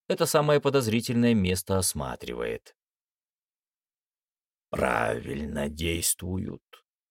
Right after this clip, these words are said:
шептал себе под нос дед. «Ведь ворог может и засаду устроить, но парни ему на это шансов не дают.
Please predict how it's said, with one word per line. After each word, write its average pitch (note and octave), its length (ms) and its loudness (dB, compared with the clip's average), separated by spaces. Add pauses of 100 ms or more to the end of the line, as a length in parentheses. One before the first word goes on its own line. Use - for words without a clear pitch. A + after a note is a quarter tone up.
(120)
шептал C3 480 2
себе A2+ 380 4
под D#2+ 340 -2
нос D2+ 300 -4
дед. B1 440 -8 (380)
«Ведь C#2+ 440 -6
ворог - 440 0 (260)
может C#3+ 540 -4
и C3+ 60 -2
засаду A2 520 0
устроить, - 800 -6
но G2+ 260 -2
парни G#2+ 420 0
ему E2 680 -2
на A#2 380 6
это G#2+ 220 4
шансов F2 440 0
не F#2 120 4
дают. C#2 800 -2